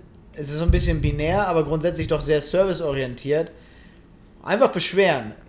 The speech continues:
In den meisten Fällen kriegt man ein freies Upgrade irgendwo hinten raus und sagt, „Ich gebe euch das bessere Auto dann.“ Also schon häufig passiert, dass man irgendwas nicht so nach dem deutsch peniblen Standard irgendwo, äh, das Auto hatte noch,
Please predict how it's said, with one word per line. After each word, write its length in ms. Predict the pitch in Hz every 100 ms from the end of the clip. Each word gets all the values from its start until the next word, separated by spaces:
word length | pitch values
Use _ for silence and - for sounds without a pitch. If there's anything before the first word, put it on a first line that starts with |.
| - - -
In 80 | 180
den 160 | 165 160
meisten 560 | 165 214 233 - 208
Fällen 480 | 170 180 180 185 180
kriegt 320 | - 175 170
man 140 | 165 147
ein 40 |
freies 480 | - 135 143 139 139
Upgrade 460 | 143 135 156 151
irgendwo 320 | 143 147 143 135
hinten 180 | 143
raus 240 | 139 135 135
und 80 | 135
sagt, 160 | 135
„Ich 180 | 143 139
gebe 200 | 147 143
euch 120 | 147
das 140 | 143 139
bessere 540 | 147 143 151 127 120
Auto 260 | 135 131 135
dann.“ 360 | 127 127 131
Also 320 | - 127 131 - - - - - - -
schon 240 | - 160
häufig 260 | 170 196 170
passiert, 300 | 170 165 175
dass 140 | 160
man 140 | 151 160
irgendwas 340 | 180 185 160
nicht 120 | 151
so 300 | 139 151 147 151
nach 140 | 135
dem 240 | 151 139
deutsch 300 | 139 143 156
peniblen 500 | - 156 151 147 143
Standard 520 | 135 - 151 160 139 143
irgendwo, 420 | 139 135 135 139
äh, 420 | 76 82 110 139
das 160 | 139 135
Auto 300 | - 151 147
hatte 160 | 143
noch, 160 | 139 139